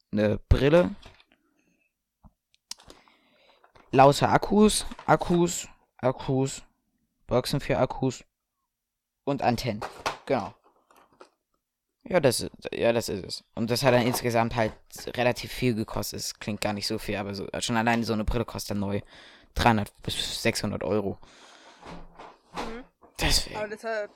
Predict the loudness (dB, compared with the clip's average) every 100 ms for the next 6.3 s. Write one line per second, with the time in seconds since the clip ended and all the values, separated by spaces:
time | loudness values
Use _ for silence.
0 | -10 -8 -8 -12 -12 -12 -12 -16 -18 -20
1 | _ _ -20 -20 -20 -20 -20 -20 -20 -20
2 | _ _ _ _ _ _ -20 -20 -14 -14
3 | -12 -10 -10 -10 -12 -12 -12 -12 -14 -18
4 | -16 -10 -8 -8 -8 -8 -10 -12 -10 -10
5 | -10 -14 -12 -12 -12 -10 -8 -8 -8 -14
6 | -12 -14